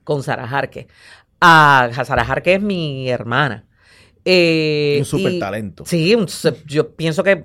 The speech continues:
Speaker 1: la más talentosa de este país.
Speaker 2: Ujú.
Speaker 1: Eh, y vamos a hacer la audición de In the Heights, y a mí me dan callback para hacer In the Heights.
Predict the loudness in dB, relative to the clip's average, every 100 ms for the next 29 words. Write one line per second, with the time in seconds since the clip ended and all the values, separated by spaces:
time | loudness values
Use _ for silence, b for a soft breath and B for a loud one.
0 | -10 -6 -2 -2 -4 _ _ -20 -12 -8
1 | -8 0 0 2 -2 -2 -4 -8 -10 -12
2 | -14 -18 -16 -18 B _ 0 2 2 2
3 | 2 2 2 0 0 -2 -2 -6 _ _
4 | _ _ _ _ _ _ _ _ _ -2
5 | 0 4 4 4 0 -2 0 0 0 -2
6 | -4 -4 -4 -8 -18 _ _ _ _ _
7 | _ -4 -2 0 0 0 -2 -2 -10 -20
8 | _ _ _ _ _ -6 0 0 0 0
9 | 0 2 0 -2 2 2 2 -2 -6 _
10 | _ -8 -8 -6 -6 -6 -6 -8 -10 -14
11 | -20 -20